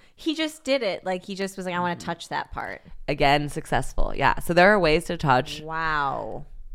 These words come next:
Speaker 1: So, guys.
Speaker 2: <laughs> What's the, what's the takeaway?
Speaker 1: You're so stupid. Like,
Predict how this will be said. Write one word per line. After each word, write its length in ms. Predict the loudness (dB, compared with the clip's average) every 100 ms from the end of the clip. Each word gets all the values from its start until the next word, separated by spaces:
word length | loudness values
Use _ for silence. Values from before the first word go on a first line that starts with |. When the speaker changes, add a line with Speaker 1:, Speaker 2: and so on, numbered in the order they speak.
| -10
Speaker 1:
So, 400 | 0 2 2 -2 -6
guys. 520 | -2 0 -2 -4 -10 -20 -20 -20 -16 -16 -16 -20 -20 -20 4
Speaker 2:
<laughs> 600 | 8 8 6 -2 -2 -2 -2 -4 -16 -14 2
What's 220 | 2 4
the, 100 | 6
what's 160 | 6 4
the 80 |
takeaway? 400 | 4 4 4 0
Speaker 1:
You're 140 | 0 0
so 240 | 0 -4
stupid. 640 | -4 -4 -4 0 0 0 0 2
Like, 180 | 6